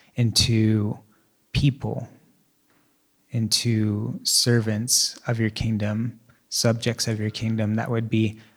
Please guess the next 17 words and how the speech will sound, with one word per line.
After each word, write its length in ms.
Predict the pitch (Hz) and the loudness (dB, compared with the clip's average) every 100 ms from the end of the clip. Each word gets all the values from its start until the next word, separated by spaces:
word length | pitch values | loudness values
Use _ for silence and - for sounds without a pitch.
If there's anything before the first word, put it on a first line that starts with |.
| _ _ - | _ _ -4
um, 560 | 107 107 104 - - - _ _ _ _ _ _ _ _ _ _ _ _ _ | -2 -2 -4 -8 -10 -16 _ _ _ _ _ _ _ _ _ _ _ _ _
as 140 | 120 - | -4 -4
Paul 460 | - _ - 113 | -4 _ -2 -2
pointed 360 | - 113 107 107 | 0 0 0 2
out 280 | 110 107 - | 2 0 0
in 100 | 113 | 0
this 260 | 107 - | 0 -2
letter 260 | 135 110 113 | 0 0 0
to 160 | - 113 | -2 -4
the 100 | 113 | -6
Colossians, 720 | - 113 113 - 120 117 117 | -2 0 0 0 -4 -4 -2
that 140 | 117 | -2
in 100 | 107 - | 0 2
everything 520 | 131 156 151 147 135 | 4 6 4 6 6
that 160 | 117 120 | 4 2
we 140 | 120 | 2
do, 440 | 120 117 110 110 | 6 4 4 -2